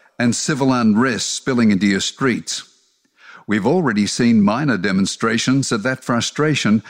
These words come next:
amongst some of those people forced to self-isolate, even supposedly intelligent professionals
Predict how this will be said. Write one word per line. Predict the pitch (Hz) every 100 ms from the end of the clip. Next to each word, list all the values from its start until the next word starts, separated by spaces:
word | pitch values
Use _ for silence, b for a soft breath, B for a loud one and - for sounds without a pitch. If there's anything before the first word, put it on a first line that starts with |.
| B B
amongst | 113 110 131 131 -
some | 170 190
of |
those | 117 101 101
people | - 117 123 127
forced | 117 - 123 123 -
to | 135
self-isolate, | 135 127 - 113 117 113 98 73 69 - _ _ B B B
even | 135 180 143
supposedly | 110 113 135 135 131 117 131
intelligent | 117 - 151 156 - 110
professionals | - 104 165 160 - 104 101 -